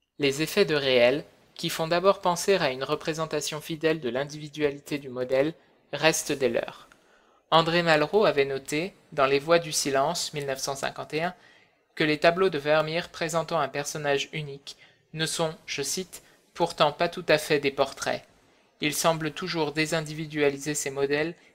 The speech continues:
comme départiculariser l'univers, pour obtenir, non des types, mais une abstraction sensible qui fait penser à celle de certains Corrèze. Les volumes de Vermeer, on voudrait leur donner un autre nom,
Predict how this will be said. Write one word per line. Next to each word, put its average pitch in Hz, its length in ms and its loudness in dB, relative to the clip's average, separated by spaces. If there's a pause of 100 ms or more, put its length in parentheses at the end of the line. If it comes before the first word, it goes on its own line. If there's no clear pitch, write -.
comme 165 240 2
départiculariser 156 1040 0
l'univers, 135 640 -6 (400)
pour 147 160 -2
obtenir, 147 640 -2 (100)
non 160 220 -6
des 143 160 -4
types, - 320 -10 (280)
mais 143 140 -4
une 151 160 -2
abstraction 156 600 -2
sensible 175 720 -4
qui 147 120 -4
fait 143 140 -4
penser 156 400 0
à 143 160 0
celle 151 340 0
de 151 80 -6
certains 151 440 -4
Corrèze. 127 600 -4 (1000)
Les 143 120 0
volumes 160 380 0
de 147 100 2
Vermeer, 139 600 0 (280)
on 147 120 -6
voudrait 147 320 -2
leur 131 180 4
donner 143 240 -4
un 131 240 -4
autre 139 260 -8
nom, 165 200 -8